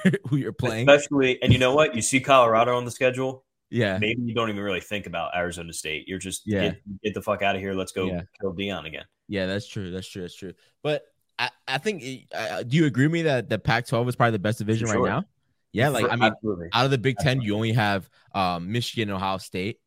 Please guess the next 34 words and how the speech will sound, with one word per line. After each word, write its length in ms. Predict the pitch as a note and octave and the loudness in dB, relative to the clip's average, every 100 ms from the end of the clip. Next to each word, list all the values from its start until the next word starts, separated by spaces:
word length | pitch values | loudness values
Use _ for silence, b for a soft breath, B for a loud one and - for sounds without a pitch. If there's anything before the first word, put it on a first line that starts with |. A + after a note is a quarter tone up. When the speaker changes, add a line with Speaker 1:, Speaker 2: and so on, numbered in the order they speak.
| _ _ _ G2 | _ _ _ -4
Speaker 1:
Uh, 400 | F#2+ F2+ F2+ - _ | -2 0 -4 -6 _
out 220 | G2+ A#2 | 2 2
of, 360 | A#2 F#2+ G2 - _ - | 2 0 -2 -10 _ -2
out 100 | A2 | 0
of 80 | A2 | 0
the 160 | - A2+ | -2 -4
S 220 | A#2 A#2 | -2 -4
E 80 | G#2+ | -6
C, 440 | - A2 A#2 B2 | -4 -2 -2 -4
you 180 | F#2+ G2 | -6 -6
only 200 | G#2 G#2+ | -2 0
have 260 | G2+ G2 F2 | 0 -2 -2
Georgia 580 | G2 G#2 G2+ G#2+ G#2 - _ _ | 0 0 2 0 -2 -6 _ _
and, 260 | G2 F#2+ F#2+ | -4 -2 0
uh, 160 | F2+ | 0
Speaker 2:
And, 120 | F2+ - | 0 -2
Speaker 1:
Florida 280 | A2+ G2+ | 0 4
Speaker 2:
and 60 | B2 | 8
Speaker 1:
State. 280 | D3 F#3+ A#2 | 8 6 2
Speaker 2:
arguably 160 | A2 - - | -2 -2 0
cut 160 | D3 C#3 | 4 4
it 120 | - | 4
there. 360 | C#3+ E3+ - - _ _ _ _ - | 4 4 -2 -16 _ _ _ _ 0
Like, 240 | A#2 G#2+ - - | 2 2 -4 0
Speaker 1:
Florida 160 | C3+ | 4
Speaker 2:
cut 80 | D3 | 4
it. 40 | C#3+ | 4
Speaker 1:
State's 100 | B2 | -2
not 100 | G#2+ | -2
that 180 | G2 E2+ | -2 -2
bad. 220 | F#2 - | -4 -4
Good 140 | F#2+ | -6
to 80 | F2 | -6
me. 180 | E2+ | -8